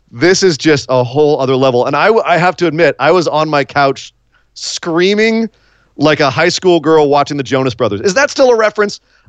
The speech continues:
I was on the couch. Ah! Ah! Oh! Oh! I, it was, it was, it was, it was brutal.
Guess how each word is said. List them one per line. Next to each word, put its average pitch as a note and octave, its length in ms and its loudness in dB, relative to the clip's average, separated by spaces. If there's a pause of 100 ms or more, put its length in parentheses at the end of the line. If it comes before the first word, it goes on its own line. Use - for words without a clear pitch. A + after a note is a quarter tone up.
I F#3+ 100 2
was A3 120 4
on G3+ 120 0
the F#3+ 60 -6
couch. F3+ 300 -2
Ah! - 560 0 (320)
Ah! F#4 1160 2 (320)
Oh! G#4 720 2 (260)
Oh! - 720 0 (840)
I, - 80 -10
it - 140 -10
was, F3+ 240 -2
it E3 240 -4
was, - 340 -6
it F3+ 220 -8
was, F3+ 260 0
it E3+ 100 0
was E3+ 140 2
brutal. C3 440 0